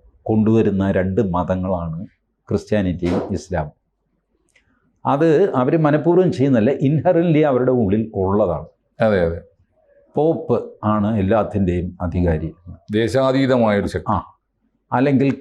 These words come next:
Speaker 1: ഖലീഫയാണ്, തുർക്കിയിലെ ഖലീഫയാണ് ഞങ്ങൾ. ഇങ്ങനെയുള്ള, ആ, സമ്പ്രദായം. അത് അവരുടെ സാഹിത്യത്തിലും കഥകളിലും ഇതിലും എല്ലാം ഇഴുകിച്ചേർന്നിട്ടുള്ളത് കൊണ്ട്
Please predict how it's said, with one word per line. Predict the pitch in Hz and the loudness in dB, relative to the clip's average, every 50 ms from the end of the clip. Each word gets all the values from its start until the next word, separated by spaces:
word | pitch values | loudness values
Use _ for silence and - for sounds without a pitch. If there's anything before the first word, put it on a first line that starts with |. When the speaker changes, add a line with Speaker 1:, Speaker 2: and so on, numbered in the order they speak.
| - - | -4 -2
Speaker 1:
ഖലീഫയാണ്, | 127 131 135 151 170 180 170 175 - 123 101 87 82 87 87 - - - | 0 0 2 2 2 2 0 0 -2 -2 -2 -2 -4 -6 -10 -12 -6 -4
തുർക്കിയിലെ | 113 120 131 - - _ - 190 165 143 135 120 - - - | -2 -2 -2 -4 -6 _ 0 0 2 2 0 -2 -4 -6 -4
ഖലീഫയാണ് | 95 95 117 123 117 120 - 95 85 76 76 85 87 85 | -2 0 0 0 0 -2 -4 -6 -6 -6 -6 -8 -10 -12
ഞങ്ങൾ. | 82 78 76 78 85 80 - _ _ _ - _ _ _ _ _ _ _ _ _ _ _ | -12 -14 -16 -16 -18 -20 -20 _ _ _ -20 _ _ _ _ _ _ _ _ _ _ _
ഇങ്ങനെയുള്ള, | 151 160 175 170 165 147 117 92 85 87 | 0 2 2 4 2 2 2 0 0 -2
ആ, | 87 - - - 87 85 - - - _ _ _ | -2 -4 -8 -12 -16 -16 -18 -20 -20 _ _ _
സമ്പ്രദായം. | 98 90 80 - - - - _ _ _ _ _ _ _ _ _ | -10 -10 -10 -10 -14 -18 -20 _ _ _ _ _ _ _ _ _
അത് | 139 165 175 196 190 180 196 196 156 131 143 | -2 2 4 4 4 4 2 0 0 0 0
അവരുടെ | - 139 143 143 151 147 151 147 139 | 0 2 2 2 2 2 2 2 2
സാഹിത്യത്തിലും | - 135 127 127 131 139 135 - 147 127 - 120 131 139 139 | 0 0 0 0 0 0 0 0 -2 0 0 0 0 0 0
കഥകളിലും | 120 107 104 - 123 135 131 113 117 131 131 | -2 -2 -2 0 0 0 2 2 2 2 2
ഇതിലും | 120 101 120 127 127 | 2 2 2 2 2
എല്ലാം | 120 110 113 123 123 123 113 92 85 - - _ _ _ _ _ | 2 4 4 4 4 2 2 -2 -6 -10 -14 _ _ _ _ _
ഇഴുകിച്ചേർന്നിട്ടുള്ളത് | 127 123 131 131 160 165 170 190 - - - 147 139 127 127 139 127 - 117 120 123 110 | 0 2 4 4 2 2 2 0 -2 0 0 2 2 2 2 2 0 0 2 0 2 2
കൊണ്ട് | 104 110 110 101 110 110 95 95 - - - | 2 2 2 2 0 0 0 0 -2 -6 -10